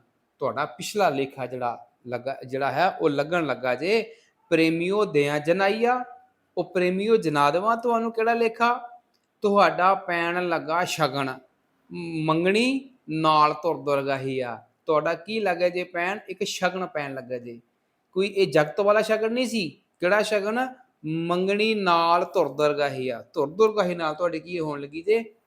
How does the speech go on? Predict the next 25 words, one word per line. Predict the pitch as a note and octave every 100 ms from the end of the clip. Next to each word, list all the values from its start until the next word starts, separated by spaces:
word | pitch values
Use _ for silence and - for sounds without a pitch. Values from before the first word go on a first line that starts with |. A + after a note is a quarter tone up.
| _ _
ਤੁਹਾਡੀ | D#3 C#3+ G3+ D4+ - _ _ _ _ _ _ _ _ _ _ _ _
ਮੰਗਣੀ। | E3+ F#3 G#3+ A#3 G#3 C3 - _ _ _ -
"ਤੁਹਾਡਾ | G#3+ G3+ F3 G#3+
ਦੀਪਕ | G#3 C#3 A3 C4+ C4+ B3
ਲੱਗਾ | G#3+ F3 F3
ਜਗਨ", | E3 D3+ C#3 C3+ C3 - -
ਤੁਹਾਡਾ | C#3+ D3+
ਜਿਹੜਾ | D#3 F3 F3+
ਬੁਝਿਆ | C3 D#3 A3 A3
ਦੀਪਕ | D#3 D#3+ D#3 D#3+
ਆ | G#3
ਉਹ | G3+ F3 E3+ - -
ਜਗਣ | C3 D#3+ F#3 E3
ਲੱਗਾ | B2+ B2+
ਜੇ। | C3 C#3+ A3 A3 - - _
"ਅੰਧ | E3+ F3 E3
ਅੰਧੇਰ | - F3 F3 D#3+ E3 F#3 D#3
ਹੋਏ | C#3+ C#3+
ਰੁਸ਼ਨਾਈ | C3+ - C3+ A#2 A#2
ਆ", | C3+
ਜਿਹੜਾ | D3+ D#3 D#3 - C#3
ਅੰਧ | D#3
ਅੰਧੇਰ | - D#3 D#3+ B2+ C#3+ G3
ਆ |
ਪਿੱਛੇ, | F3+ D3 - D3+ E3